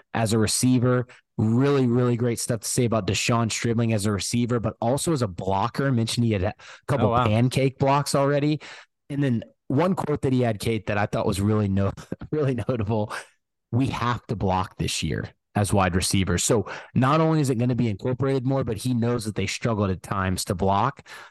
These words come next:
Speaker 1: So both those guys, a couple interesting quotes. Both interviews were really long. Normally they're around four to five minutes. I think Ollie's was, like, nine and Bray's was about twelve minutes. So a lot of interesting stuff from those guys on O S U Matt.
Speaker 2: Well,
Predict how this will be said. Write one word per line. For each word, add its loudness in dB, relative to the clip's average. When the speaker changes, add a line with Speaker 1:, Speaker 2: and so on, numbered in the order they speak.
Speaker 1:
So 0
both 0
those 0
guys, 0
a -8
couple -2
interesting -2
quotes. 0
Both 0
interviews 4
were 2
really 4
long. 2
Normally 0
they're -2
around -2
four 0
to 0
five 2
minutes. 0
I 0
think -2
Ollie's 2
was, 0
like, -4
nine 0
and -2
Bray's -2
was -4
about -8
twelve -2
minutes. -2
So -4
a -2
lot 4
of 0
interesting 0
stuff -2
from 2
those 2
guys 0
on 0
O 0
S -2
U 0
Matt. -2
Speaker 2:
Well, 2